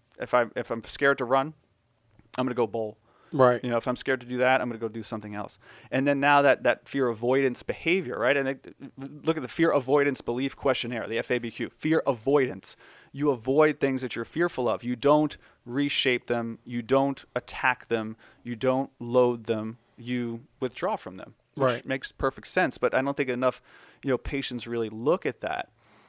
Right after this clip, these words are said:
Speaker 1: So from a, from a movement standpoint or even a telehealth standpoint, when I ask patients, "What have you been doing day in and day out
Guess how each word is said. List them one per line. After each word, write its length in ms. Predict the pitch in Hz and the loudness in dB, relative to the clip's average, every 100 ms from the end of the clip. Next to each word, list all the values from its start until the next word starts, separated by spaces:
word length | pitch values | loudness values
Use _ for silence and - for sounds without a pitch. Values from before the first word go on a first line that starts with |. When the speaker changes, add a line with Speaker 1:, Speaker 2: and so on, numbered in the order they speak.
| - | -20
Speaker 1:
So 300 | - 165 139 | -4 0 0
from 200 | - 143 | 0 0
a, 160 | 127 107 _ _ | 2 0 _ _
from 240 | - 135 123 | -8 -4 0
a 380 | 120 113 110 - - | 2 2 0 -4 -10
movement 440 | 123 185 196 180 | -4 -2 -2 -4
standpoint 480 | - 180 170 180 156 | 0 0 0 -4 -4
or 20 | |
even 160 | 156 120 | -6 -8
a 60 | |
telehealth 420 | - 185 294 95 | -4 -4 -2 -6
standpoint, 540 | - 113 104 - 104 - - - - - | -6 -6 -6 -6 -8 -10 -20 -20 -20 -6
when 180 | 131 139 | -6 0
I 280 | 156 190 - | 0 0 -2
ask 360 | 151 143 - - | 0 0 -2 -6
patients, 520 | 147 135 123 113 - _ _ _ _ _ - | -4 -2 -4 -8 -10 _ _ _ _ _ -20
"What 340 | 123 135 226 | -6 0 0
have 380 | - - 160 135 | 0 -4 -4 -4
you 140 | 139 | -10
been 240 | 135 135 123 | -6 -4 -4
doing 500 | 117 120 104 104 101 _ _ _ _ _ 123 | -6 -6 -8 -10 -16 _ _ _ _ _ 0
day 280 | 170 180 | 4 4
in 80 | 170 | 2
and 120 | 147 | -2
day 220 | 131 123 107 | 2 2 2
out 280 | 107 110 | 0 -2